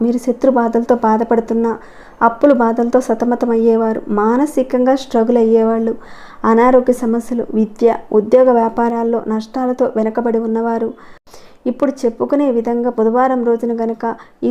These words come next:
పూజా పరిహారాన్ని చేసినట్లయితే మీకున్న సమస్యల నుంచి బయటపడవచ్చు. మీరు అనుకున్న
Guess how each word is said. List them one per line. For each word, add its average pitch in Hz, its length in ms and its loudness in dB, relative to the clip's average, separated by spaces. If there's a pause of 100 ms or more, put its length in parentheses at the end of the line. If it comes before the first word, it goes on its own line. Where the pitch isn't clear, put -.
(120)
పూజా 247 260 2 (100)
పరిహారాన్ని 240 580 2
చేసినట్లయితే 226 800 0 (400)
మీకున్న 226 380 0
సమస్యల 226 400 -4
నుంచి 226 200 -2
బయటపడవచ్చు. 220 540 -6 (440)
మీరు 247 200 4
అనుకున్న 254 280 2